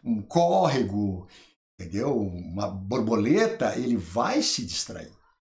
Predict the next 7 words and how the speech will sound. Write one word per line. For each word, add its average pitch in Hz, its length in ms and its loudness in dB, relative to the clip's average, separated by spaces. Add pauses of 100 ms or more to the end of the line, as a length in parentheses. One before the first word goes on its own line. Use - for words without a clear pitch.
(200)
Só 151 180 4
que 196 100 2
eu 196 120 4
coloco 170 760 4
o 135 300 2
animal 131 760 4 (280)
num, 139 960 4